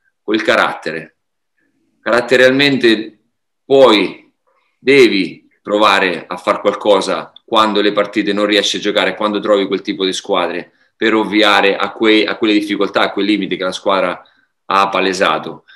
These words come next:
Il discorso è che noi siamo una squadra molto giovane. Domenica, per esempio, a Cava dei Tirreni siamo partiti con cinque under in campo e quindi a volte anche quel, quel lato lì del carattere per una squadra come la nostra non è facilissimo da, da riconoscere all'interno de-, del campo.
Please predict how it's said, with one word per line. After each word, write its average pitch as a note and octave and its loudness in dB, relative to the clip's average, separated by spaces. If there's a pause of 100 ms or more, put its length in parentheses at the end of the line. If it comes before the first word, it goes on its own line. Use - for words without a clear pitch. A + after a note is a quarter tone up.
(340)
Il A2 -6
discorso C3+ 2
è G#2+ -2
che G#2 0
noi A#2+ -6
siamo A2+ 0
una A2 0
squadra A2 0
molto A#2 0
giovane. F2+ -4 (240)
Domenica, A2 0
per G#2 -2
esempio, G#2 -2
a G2+ -2
Cava G#2 2
dei G#2 4
Tirreni A2 0
siamo G2 -6
partiti G2 -4
con G2+ -6
cinque G#2+ -4
under G2+ 0
in G2 -4
campo F#2+ -2
e F2+ -6
quindi G#2+ 0 (1000)
a G#2+ 0
volte G2+ 0
anche G2 -4
quel, G#2 0
quel G#2 0
lato G2+ 2
lì G#2+ 4
del G2 0
carattere G2 -2
per G2 -4
una G2+ -2
squadra G2+ 0
come G2+ -2
la A2 0
nostra G2 -2
non G2+ -2
è G2+ 0
facilissimo F#2+ -4
da, F#2 -2
da F2+ -2
riconoscere F#2 -4
all'interno F2 -6
de-, F2 -4
del E2 -12
campo. D#2+ -10